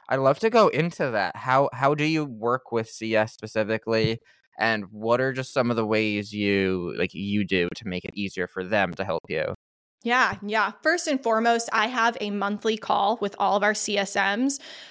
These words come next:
Speaker 2: Um, I wanna say we have, like, I think maybe eight C S Ms and then our head of C S M. So we're still, again, a relatively small team, so it's manageable and feasible. Um, but I do a monthly call with them. We sync up. We have a standardized agenda from month to month.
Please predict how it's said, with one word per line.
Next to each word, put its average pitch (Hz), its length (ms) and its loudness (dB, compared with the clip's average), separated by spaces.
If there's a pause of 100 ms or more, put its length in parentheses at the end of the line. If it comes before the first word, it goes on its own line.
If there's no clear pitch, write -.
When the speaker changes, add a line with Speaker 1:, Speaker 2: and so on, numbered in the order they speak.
(100)
Speaker 2:
Um, 196 300 2
I 220 80 0
wanna 233 180 0
say 220 180 0
we 220 120 0
have, 202 180 0
like, 196 180 0
I 208 100 2
think 202 300 -4
maybe 202 480 -2
eight 214 220 0
C - 180 -2
S 190 180 -2
Ms 190 400 0
and 196 140 -4
then 190 80 -4
our 196 120 -2
head 185 200 0
of 180 140 -2
C 180 180 -2
S 180 180 -2
M. 190 280 2
So 277 160 2
we're 330 100 2
still, 320 500 2
again, 220 280 2
a 214 80 -2
relatively 202 440 -2
small 208 300 2
team, 214 300 0
so 349 100 2
it's 339 140 0
manageable 208 480 2
and 208 100 0
feasible. 190 560 0 (500)
Um, 208 120 2
but 208 100 0
I 220 60 4
do 226 140 0
a 220 40 0
monthly 226 440 0
call 226 320 4
with 220 160 0
them. 208 420 0
We 214 120 -4
sync 240 340 0
up. 208 340 4
We 208 120 -2
have 220 200 0
a 214 120 0
standardized 240 760 2
agenda 202 480 -2
from 208 220 -4
month 208 300 0
to 226 100 0
month. 208 340 2